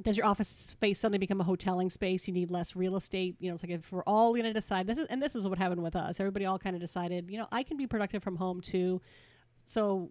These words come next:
Kristen and I are like, "Well, do we really need all this space?" No. All right. So we'll downsize our space and turn it, have, be, have it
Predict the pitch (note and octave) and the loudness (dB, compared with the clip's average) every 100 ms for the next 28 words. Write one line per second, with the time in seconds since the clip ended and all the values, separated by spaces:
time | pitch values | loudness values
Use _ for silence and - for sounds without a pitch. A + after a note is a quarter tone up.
0 | - A3 G3 G3+ G3 G3 F3+ F3 F#3+ G3 | -2 -2 0 0 0 2 0 0 0 0
1 | G#3+ F#3 F3 F#3+ F#3 F#3 E3+ E3 - - | 0 0 0 0 0 0 -2 -6 -6 -2
2 | B3 G#3+ A#3+ - - - F3+ E3+ F3+ C4 | 0 2 0 -8 -16 -6 0 2 2 2
3 | - - F#3 F3+ G#3 - F#3+ F#3 F#3 F3 | -2 -8 -4 -2 -2 0 0 0 -2 -2
4 | F#3 F#3 F#3 F3 E3 - C4 D4+ - F#3 | 0 0 -2 -4 -6 -6 -6 -6 -6 -6
5 | E3+ - - - G3 F3+ - F3 F#3+ E3+ | -8 -12 -16 -10 -8 -8 -8 -6 -6 -8
6 | G3 F3+ G3 F#3 | -8 -6 -4 -6